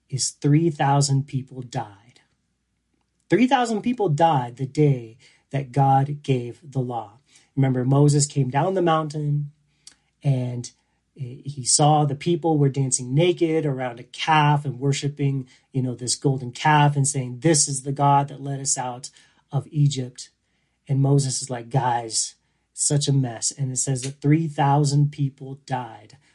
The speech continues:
on that day, being, you know, because of an earthquake and being swallowed up in the earth, the crazy stuff. Now, what happened a few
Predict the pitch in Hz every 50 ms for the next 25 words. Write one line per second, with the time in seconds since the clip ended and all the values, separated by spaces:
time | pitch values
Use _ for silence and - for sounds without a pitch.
0 | _ _ _ - - 127 120 120 117 127 127 131 135 - 143 135 131 120 113 110
1 | 107 104 - _ _ _ _ _ _ - 135 135 135 131 127 - - - 143 139
2 | 127 123 117 120 135 - _ _ - 131 127 117 - - 135 - 117 110 107 -
3 | - 165 156 143 147 - - 143 139 131 127 127 - - 123 113 113 113 117 -
4 | - - 127 131 127 131 135 131 127 127 - 117 117 123 127 127 123 123 - -
5 | 143 - 156 151 143 135 127 - - - - - _ _ _ _ _ _ _ _
6 | _ _ _ _ _ _ _ _ _ _ _ _ _ _ _ _ _ _ _ _
7 | _ _ _ _ _ _ - 151 151 147 143 139 139 143 - _ _ _ _ _
8 | _ - 139 143 151 151 151 - - 165 160 151 - 160 147 143 143 135 127 -
9 | - _ _ _ - _ _ _ _ _ - - - - 165 165 165 160 165 -